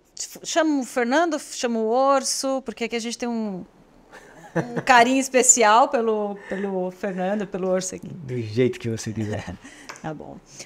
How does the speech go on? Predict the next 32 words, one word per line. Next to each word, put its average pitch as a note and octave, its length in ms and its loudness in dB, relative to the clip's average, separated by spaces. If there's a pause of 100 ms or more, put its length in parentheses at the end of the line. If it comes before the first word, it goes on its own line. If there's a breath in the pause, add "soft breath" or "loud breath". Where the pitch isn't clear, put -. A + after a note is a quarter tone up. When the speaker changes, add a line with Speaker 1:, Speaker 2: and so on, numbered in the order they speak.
(180 loud breath)
Speaker 1:
Orso, B3+ 280 2 (160)
como G#4 220 -2
que - 80 -14
foi D#4 160 0
seu A#3+ 260 -2
chamado G3+ 840 -2 (220)
pra G3 140 -2
trabalhar F#3+ 500 0
com - 60 -18
o - 40 -14
esporte E3+ 320 -6
paralímpico? D#3 480 -10 (720 soft breath)
Speaker 2:
Eu C#3+ 100 2
ainda F3+ 200 4
tava F3+ 180 2
fazendo D#3 280 2
faculdade C3+ 680 2 (100)
de A#2 100 -4
edu-, A#2 220 -4
de A#2+ 180 -2
educação A#2+ 440 -2
física B2 640 -6 (140)
e A#2+ 640 -2
a B2 60 2
universidade, C3+ 760 2
na B2+ 100 0
época, C3 760 -2
sempre F3 300 -6
no A#2 300 -2
curso B2 320 -4
de B2 60 -8
educação, A#2+ 440 -6